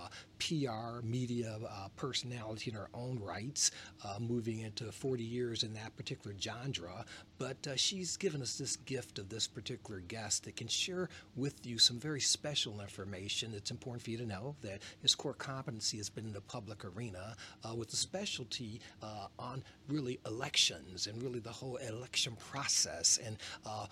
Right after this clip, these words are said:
arguably, uh, is on the side of history to date, uh, with the pandemic and us being able to really be able to provide the opportunity for a lot of people to be heard during the pandemic,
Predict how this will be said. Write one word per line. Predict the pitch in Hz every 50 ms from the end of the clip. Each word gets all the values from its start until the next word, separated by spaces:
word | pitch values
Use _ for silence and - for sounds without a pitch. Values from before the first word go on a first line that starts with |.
| - - - -
arguably, | 143 147 156 165 151 127 123 117 110 117 110 107 107
uh, | 104 104 104 107 113 127
is | 123 117 110 120 - -
on | 120 123 127 127
the | 110 117
side | - - - 139 127 127 120 123 120 107
of | 104 104
history | - - 226 196 - - - 107 98 104 104 101 -
to | - - 107
date, | 95 - 165 - 95 95 107 - - - - - -
uh, | 113 110 127
with | 120 117 117 -
the | - -
pandemic | - - - 139 120 104 101 95 131 160 143 107 98 101 107 - 131
and | 120 110 110 - -
us | 127 127 - - -
being | - 123 117 117 110 -
able | 110 117 113 107 113 110
to | - - - 120 98 - - - - -
really | 151 160 156 156 151
be | 135 143 135
able | 131 135 117
to | - -
provide | 131 117 104 104 127 127 135 131 127 127 107
the | 113 120 - - - 147 156 170 175
opportunity | 175 - 127 120 120 117 - - 226 214 220 214 190 131 101 - - 104 98 92 95 107 123
for | - - - 110 110 104 - - - - - -
a | -
lot | - - - - 190 156
of | 139 -
people | - - 131 - 135
to | 110 117
be | 107 123 110
heard | 104 - - - 160 139 123 110 101 98 90
during | 107 107 107 101
the | 104
pandemic, | 98 - - 117 107 107 104 92 104 104 98 92 92